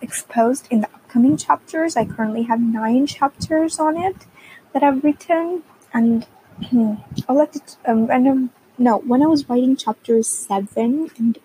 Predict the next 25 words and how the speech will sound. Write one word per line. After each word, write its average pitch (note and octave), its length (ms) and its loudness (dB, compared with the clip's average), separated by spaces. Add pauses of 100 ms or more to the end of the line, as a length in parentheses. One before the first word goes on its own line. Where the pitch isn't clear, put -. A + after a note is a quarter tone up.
eight, A#3+ 420 -2 (460)
I A3+ 120 -4
was, C4 260 -6
like, G#3+ 180 -2
totally B3 540 0 (100)
in A#3 360 4
the A3+ 100 -6
zone, G#3 1040 0
guys. - 500 -14 (460)
Full A#3 420 0 (200)
in G#3 260 -2
the A3+ 180 -10
zone, G#3 720 -2 (140)
writing A3 420 0
mode. G3 220 -6
I A3+ 180 -6
wrote C4+ 220 -2
for G3+ 200 -2 (220)
four B3 220 0 (120)
hours G#3+ 440 0
straight A3 300 -4
with - 140 -4
a - 80 -8
few A#3 360 -6
breaks, C4 640 -4